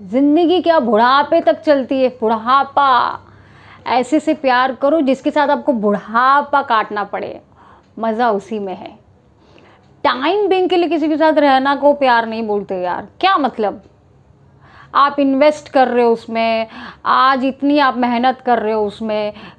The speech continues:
कल आपको रिजल्ट ही नहीं मिल रहा है। इससे अच्छा किसी ऐसे इंसान पे इन्वेस्ट करो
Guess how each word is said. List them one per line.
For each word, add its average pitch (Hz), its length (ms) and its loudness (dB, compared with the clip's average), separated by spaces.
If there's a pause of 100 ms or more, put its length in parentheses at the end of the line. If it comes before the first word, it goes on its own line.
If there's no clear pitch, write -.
कल 233 160 2
आपको 214 240 -2
रिजल्ट 233 340 2
ही 302 60 2
नहीं 302 140 4
मिल 285 180 0
रहा 269 120 0
है। 269 140 -6 (460)
इससे - 260 -2
अच्छा 311 260 0
किसी 311 320 0
ऐसे 254 480 0
इंसान 262 400 0
पे 277 140 0
इन्वेस्ट 233 440 0
करो 262 380 2